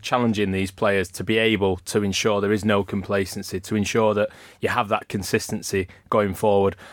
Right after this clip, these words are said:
I spoke to Pep Guardiola, uh, before the final game at Southampton, and already he was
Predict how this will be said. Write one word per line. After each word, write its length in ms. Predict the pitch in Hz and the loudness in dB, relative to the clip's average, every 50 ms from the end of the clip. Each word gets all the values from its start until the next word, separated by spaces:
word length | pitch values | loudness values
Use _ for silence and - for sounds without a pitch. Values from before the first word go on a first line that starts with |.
| - - - _ | -20 -20 -6 _
I 60 | 117 | -2
spoke 260 | 113 - - 123 123 - | -2 0 0 0 -2 -2
to 80 | - - | -6 -4
Pep 220 | - 127 117 - | -4 -4 -4 -2
Guardiola, 640 | - 117 107 107 107 107 107 107 107 104 101 98 101 - - - | -2 0 0 2 2 2 2 2 2 2 2 0 -2 -6 -8 -2
uh, 120 | 107 107 | -2 -2
before 320 | 101 101 92 - 120 113 107 | -2 -2 -4 -2 0 0 0
the 60 | 101 | -2
final 320 | - - 113 107 104 101 | -2 0 0 0 0 0
game 260 | 101 95 110 107 98 107 | 0 0 0 0 0 -2
at 100 | 104 - | -6 -4
Southampton, 680 | - 107 101 95 - 120 117 117 - - 107 101 101 | -2 -2 -2 0 0 -2 -2 -2 -2 -4 -2 -2 0
and 140 | 104 104 107 | 0 0 0
already 320 | 110 107 107 113 107 101 | 2 2 2 2 2 0
he 160 | 98 101 117 113 | 0 0 0 0
was 300 | 104 104 92 - - | 0 0 -4 -6 -10